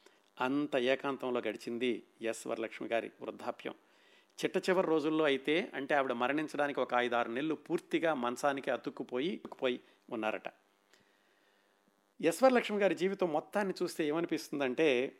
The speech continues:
ఒక వ్యక్తి వైభవం గురించి తెలుసుకోవడం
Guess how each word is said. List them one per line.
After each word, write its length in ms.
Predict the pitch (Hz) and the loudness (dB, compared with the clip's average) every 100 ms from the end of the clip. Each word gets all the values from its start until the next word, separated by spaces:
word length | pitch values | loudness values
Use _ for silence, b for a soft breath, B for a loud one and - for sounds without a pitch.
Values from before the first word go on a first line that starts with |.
| _ _ _ _ _ _ _ _ _ - | _ _ _ _ _ _ _ _ _ 2
ఒక 200 | 135 139 | 4 6
వ్యక్తి 640 | 139 151 160 - 233 - - | 6 4 2 4 2 2 -2
వైభవం 480 | 131 151 175 208 196 | 4 6 6 4 4
గురించి 220 | 190 185 | 2 0
తెలుసుకోవడం 500 | 156 143 - 165 175 | 0 0 2 2 4